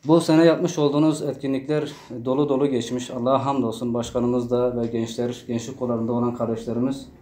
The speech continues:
yapmış oldukları programları, e, Elazığ'a sundular. Elazığ'ın gençliğine sundular.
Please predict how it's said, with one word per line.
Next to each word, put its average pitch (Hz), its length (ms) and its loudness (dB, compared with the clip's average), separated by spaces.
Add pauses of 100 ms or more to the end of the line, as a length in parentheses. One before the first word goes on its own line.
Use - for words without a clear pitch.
(640)
yapmış 156 360 0
oldukları 139 480 0
programları, 131 840 4 (800)
e, 147 40 -6
Elazığ'a 139 360 2
sundular. 123 480 -8 (140)
Elazığ'ın 127 320 2
gençliğine 123 420 0
sundular. 110 480 -8